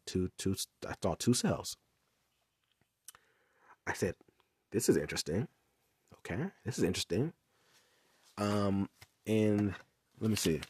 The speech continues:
I write, I, I wrote down how many sales I've gotten so far. So today is the tenth. So let's see, how many weeks is that from now or from, yeah, from the first sale? So one, so the first week, this is the second week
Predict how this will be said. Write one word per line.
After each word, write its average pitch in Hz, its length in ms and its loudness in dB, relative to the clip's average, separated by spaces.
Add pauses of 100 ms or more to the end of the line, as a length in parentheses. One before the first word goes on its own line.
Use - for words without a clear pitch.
(120)
I 87 60 0
write, 107 260 6
I, 98 60 0
I - 200 2
wrote 123 220 4
down 87 540 0
how 98 120 -4
many 95 200 0
sales 90 260 0
I've 85 200 0
gotten 90 260 0
so 82 160 -2
far. 78 280 -2
So 90 120 -2
today 123 360 4
is 95 360 0
the 82 400 -2 (100)
tenth. - 320 -2 (680)
So 90 120 -4
let's 90 180 0
see, - 80 0
how 101 120 -2
many 95 140 2
weeks 87 240 -2
is 71 100 -8
that 73 160 -8 (100)
from 76 1040 -8
now 58 880 -10
or 73 260 -10
from, 76 180 -8 (260)
yeah, 73 200 -14 (500)
from 78 160 -6
the 76 100 -6
first - 280 -6
sale? 62 240 -8
So 73 440 -10
one, 110 540 0 (880)
so - 120 -18
the 78 280 -14
first 123 160 -4
week, 135 160 0
this 165 140 -2
is 156 60 0
the 143 60 2
second 147 300 4
week 113 240 4